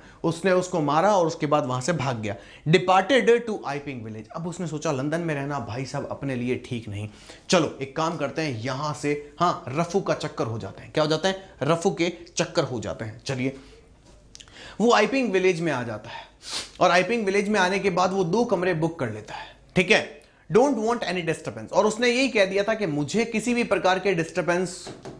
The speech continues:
मैं नहीं चाहता हूं, मुझे कोई छेड़ेगा नहीं, ठीक है, मुझे कोई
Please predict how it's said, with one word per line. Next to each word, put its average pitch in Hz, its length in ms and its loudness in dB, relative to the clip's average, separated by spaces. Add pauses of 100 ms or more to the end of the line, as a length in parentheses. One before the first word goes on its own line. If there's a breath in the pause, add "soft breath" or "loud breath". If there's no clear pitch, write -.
(200)
मैं 165 500 2
नहीं 147 280 0
चाहता 160 300 2
हूं, 190 100 -4
मुझे 156 240 2
कोई 165 140 2
छेड़ेगा 143 460 2
नहीं, 95 160 -10 (160)
ठीक 175 140 0
है, - 220 0 (180)
मुझे 151 320 4
कोई 185 320 2